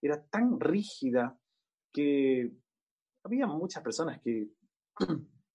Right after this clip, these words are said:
del rostro para afuera, de la boca para afuera,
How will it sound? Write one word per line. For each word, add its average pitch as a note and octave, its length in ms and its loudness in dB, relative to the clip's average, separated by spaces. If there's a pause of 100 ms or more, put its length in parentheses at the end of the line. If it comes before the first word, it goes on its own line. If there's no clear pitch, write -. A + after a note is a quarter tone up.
(500)
del A#2 680 0 (100)
rostro C#3+ 460 2
para A#2 160 2
afuera, D3+ 540 4 (260)
de B2 140 2
la A#2+ 100 6
boca D3+ 320 6
para A#2+ 160 2
afuera, B2+ 420 2